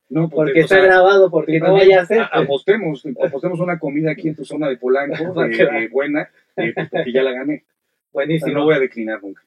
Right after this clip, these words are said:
Speaker 2: Oye, pues nada más, este, tus, pues, tus redes sociales ahí para que te llueva
Speaker 1: Porque me llevan
Speaker 2: eh,
Speaker 1: preguntas,
Speaker 2: eh,
Speaker 1: o
Speaker 2: llueva
Speaker 1: hate,
Speaker 2: pregu-, o
Speaker 1: o
Speaker 2: hate.
Speaker 1: amor también.
Speaker 2: <laughs>
Speaker 1: Eh, es, eh, arroba Rock Cordera en Twitter, arroba Rock Cordera B J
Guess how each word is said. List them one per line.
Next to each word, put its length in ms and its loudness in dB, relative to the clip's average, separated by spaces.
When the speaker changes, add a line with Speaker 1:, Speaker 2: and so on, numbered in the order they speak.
Speaker 2:
Oye, 200 4
pues 160 4
nada 240 2
más, 260 0
este, 420 -8
tus, 560 -14
pues, 220 -12
tus 120 -14
redes 220 -6
sociales 380 -12
ahí 100 -4
para 220 -10
que 120 -20
te 120 -12
llueva 720 -4
Speaker 1:
Porque 200 -18
me 100 -12
llevan 220 -4
Speaker 2:
eh, 40 -2
Speaker 1:
preguntas, 540 -2
Speaker 2:
eh, 20 -6
Speaker 1:
o 40 -4
Speaker 2:
llueva 160 4
Speaker 1:
hate, 120 2
Speaker 2:
pregu-, 260 2
o 100 -2
Speaker 1:
o 100 -8
Speaker 2:
hate. 100 4
Speaker 1:
amor 320 2
también. 420 -8
Speaker 2:
<laughs> 380 -6
Speaker 1:
Eh, 460 4
es, 160 -2
eh, 180 0
arroba 320 -4
Rock 200 -6
Cordera 340 -2
en 100 -4
Twitter, 580 -4
arroba 380 -2
Rock 240 -4
Cordera 680 -4
B 120 -6
J 560 -4